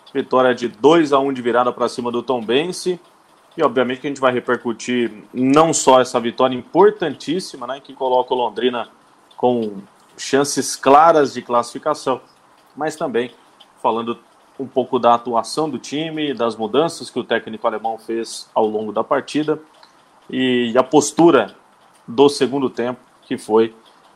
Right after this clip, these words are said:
o tempo vitorioso que o Londrina teve nesta partida diante da equipe mineira, que também tava no G quatro. O Londrina, no decorrer do jogo,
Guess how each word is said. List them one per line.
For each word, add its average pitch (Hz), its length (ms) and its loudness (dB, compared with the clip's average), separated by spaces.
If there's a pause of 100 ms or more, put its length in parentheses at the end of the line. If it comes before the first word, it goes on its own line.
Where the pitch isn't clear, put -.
o 107 300 -2
tempo 117 320 2
vitorioso 110 600 4
que - 80 0
o 107 40 4
Londrina 107 340 2
teve 110 420 -2 (460)
nesta 123 580 4
partida 127 460 2
diante 120 320 -4
da 120 80 2
equipe 117 320 -6
mineira, 160 340 0
que 202 140 -14
também 143 420 0
tava 131 240 2
no 131 120 -12
G 147 120 -10
quatro. 156 640 2 (240)
O - 60 -8
Londrina, 135 600 -4
no 139 140 -2
decorrer 139 460 0
do 131 120 -4
jogo, 117 460 -4